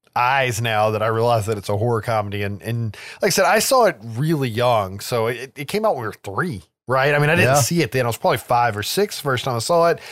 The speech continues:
Speaker 1: And I probably saw it up to, I don't know, thirteen-ish, somewhere in there.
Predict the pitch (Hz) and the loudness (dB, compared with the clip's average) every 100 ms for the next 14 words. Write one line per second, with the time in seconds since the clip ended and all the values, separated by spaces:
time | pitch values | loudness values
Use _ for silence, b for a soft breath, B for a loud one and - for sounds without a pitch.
0 | B - 156 - 220 208 165 - 165 147 | B -4 -4 4 4 6 4 2 4 4
1 | 135 131 - 131 120 113 104 92 - 87 | 4 2 0 0 2 2 0 -2 -6 -14
2 | - - 110 - 127 151 170 156 - 156 | -10 -4 -4 -4 -2 -2 -2 -2 -2 -2
3 | 156 160 165 | 0 2 0